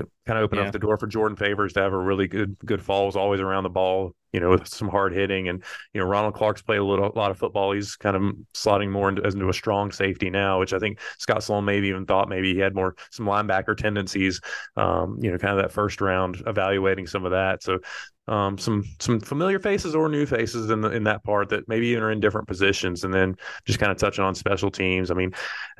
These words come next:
Speaker 1: I think it's, <laughs> it's always good to have two capable long snappers. Christian Johnstone, you know, I think maybe even people didn't even realize <laughs> 'cause you don't notice that position unless something goes wrong. He was, you know,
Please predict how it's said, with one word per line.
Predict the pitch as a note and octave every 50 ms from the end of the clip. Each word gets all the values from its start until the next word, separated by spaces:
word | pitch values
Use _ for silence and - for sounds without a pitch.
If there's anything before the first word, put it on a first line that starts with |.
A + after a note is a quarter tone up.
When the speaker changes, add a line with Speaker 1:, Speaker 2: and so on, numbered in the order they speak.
| - -
Speaker 1:
I | G#2
think | A#2 A2 G#2+
it's, | A2 - - - -
<laughs> | -
it's | A#2 - - - -
always | B2 A#2+ B2 A#2 G#2+
good | A#2+ A#2 A2+
to | A2+ A2+
have | A#2 G#2+
two | - - A#2+ A#2
capable | G#2+ - A#2 A#2+ A2+ A2+ A2
long | G#2 G#2 G#2 A2 G2+
snappers. | - - A2 G#2 G2+ - A2+ G#2+ -
Christian | - A2+ G#2+ - G#2+ G2+ F#2+
Johnstone, | G2+ G2+ G#2 G#2 G#2 - A2+ G#2 G#2 G#2 G#2+ G#2 - - - - - - - _ -
you | -
know, | F#2+ F#2+
I |
think | - G#2+ G#2 -
maybe | A2 G#2+ G2+ G#2+ G#2
even | G#2+ G#2 G#2 G#2 G#2
people | G2 - G#2+ G#2 G#2
didn't | G#2 G#2+ G#2+
even | G#2 G2+ G2+ F#2
realize | F#2 G2+ G#2 G2+ G2 G2 G2 G2+ G2+ G2+
<laughs> | - D3 B2+
'cause | - A2+ G#2+
you | G#2+ A#2 A2+
don't | G#2+ G#2+ - _ _ _ _ _ _ _ -
notice | - A2 G#2 G#2 G#2+ G#2
that | - G#2+ G2+ -
position | G2 F#2+ G#2 G2+ - G#2
unless | G2+ G2 G#2 -
something | - G2+ G2 G2 G2
goes | F#2+ F#2+ F#2 F#2+
wrong. | G2 G2 G#2 G#2 G2
He | G2 G#2
was, | G2 F#2+ - - - - - - - - _ _ _ _ - -
you | G2 G2
know, | G2+